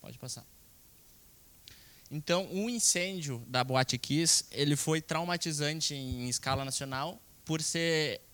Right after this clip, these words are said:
por se-, pelo número de mortos, e sendo jovens, e por ser uma tragédia de segundo maior número de mortes no, no Brasil.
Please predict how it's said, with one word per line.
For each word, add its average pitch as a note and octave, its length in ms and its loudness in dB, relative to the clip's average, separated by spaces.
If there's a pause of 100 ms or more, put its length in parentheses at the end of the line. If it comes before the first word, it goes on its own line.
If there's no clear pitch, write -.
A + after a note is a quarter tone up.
por D3 120 -4
se-, - 140 -4
pelo D3+ 220 6
número E3+ 260 4
de D#3+ 80 2
mortos, C#3+ 500 4 (280)
e C3 100 -2
sendo C3+ 220 2
jovens, C3+ 480 0 (380)
e D#3+ 100 4
por E3+ 200 2
ser E3+ 200 6
uma F3 160 4
tragédia D#3+ 320 4
de E3 80 -2
segundo E3+ 440 4
maior E3 240 2
número D#3+ 280 0
de D#3 80 2
mortes C#3+ 440 2
no, D3 260 4
no C#3+ 100 4
Brasil. C3 380 4